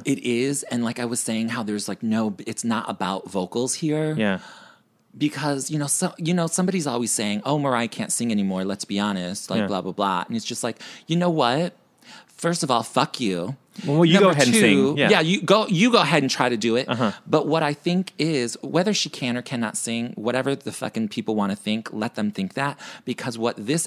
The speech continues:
Speaker 1: album does, it's not about singing here. Fuck if Mariah can sing or not. The bitch can write a goddamn good song.
Speaker 2: Yeah.
Speaker 1: And I, let me see you write a goddamn good song.
Speaker 2: Uh-huh.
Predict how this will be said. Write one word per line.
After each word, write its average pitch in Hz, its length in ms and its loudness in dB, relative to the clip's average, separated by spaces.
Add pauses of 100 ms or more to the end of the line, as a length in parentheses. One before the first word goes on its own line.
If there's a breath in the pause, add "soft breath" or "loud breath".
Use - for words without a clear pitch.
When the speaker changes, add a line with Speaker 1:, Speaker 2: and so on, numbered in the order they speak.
Speaker 1:
album 120 360 0
does, 123 520 0 (220 loud breath)
it's - 120 -12
not 147 160 2
about 123 320 -2
singing 104 380 -2
here. 95 300 -6 (380 loud breath)
Fuck 196 320 -2
if 185 100 -2
Mariah 120 320 2
can 113 220 -4
sing - 380 0
or 107 40 2
not. 104 500 2 (200 loud breath)
The 117 100 -2
bitch 147 260 -2
can 147 140 -2
write 107 200 2
a 98 40 -4
goddamn 95 480 0
good 85 200 -4
song. 71 360 -4
Speaker 2:
Yeah. 120 340 4 (100)
Speaker 1:
And 113 240 -2 (260)
I, 131 120 -2 (200)
let 165 180 4
me 220 80 4
see 196 160 2
you 185 240 2
write 127 200 6
a 104 40 2
goddamn 98 440 2
good 90 180 -2
song. 85 220 -2
Speaker 2:
Uh-huh. 143 320 2